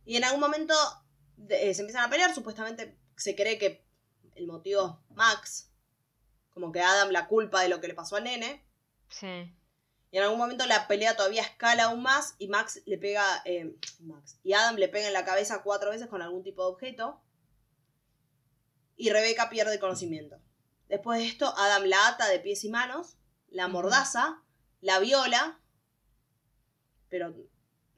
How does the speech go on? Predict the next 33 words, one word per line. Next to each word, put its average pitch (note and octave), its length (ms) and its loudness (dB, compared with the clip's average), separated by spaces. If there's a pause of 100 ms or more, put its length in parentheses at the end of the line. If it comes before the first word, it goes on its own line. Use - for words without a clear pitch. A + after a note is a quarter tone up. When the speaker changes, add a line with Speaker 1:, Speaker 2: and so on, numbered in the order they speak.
(360)
Speaker 1:
esto F3 240 -16
no E3 80 -14
se E3+ 80 -12
puede E3 160 -16
confirmar E3+ 460 -12
porque D#3+ 220 -18
nunca D#3 340 -20
le D3+ 260 -20 (920)
hicieron D#3 400 -14
como D3+ 180 -20
los D3+ 200 -20
estudios. D#3+ 420 -10
Speaker 2:
Nunca A#3 240 -4
le A3+ 100 -4
hicieron G#3+ 400 -4
eso, G3+ 260 -8
claro. F3 320 -8 (920)
Speaker 1:
Y G3+ 120 -4
no A3 100 0
sé A#3+ 140 -2
si A#3 200 2
el F#3 220 6
cuerpo F#3+ 280 2
estaba F3+ 240 -2
como E3+ 160 -8
en E3 60 -14
condiciones E3+ 500 -12
de E3+ 40 -16
hacerlo E3+ 380 -10
para D#3+ 220 -8
la D#3+ 100 -10
segunda D#3+ 380 -12
autopsia. D#3 520 -18